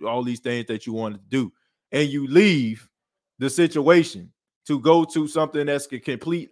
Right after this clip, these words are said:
opposite of what you're saying that you're trying to do. So, yes, but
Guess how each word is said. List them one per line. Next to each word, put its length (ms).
opposite 600
of 200
what 260
you're 100
saying 380
that 220
you're 140
trying 360
to 120
do. 240
So, 520
yes, 340
but 380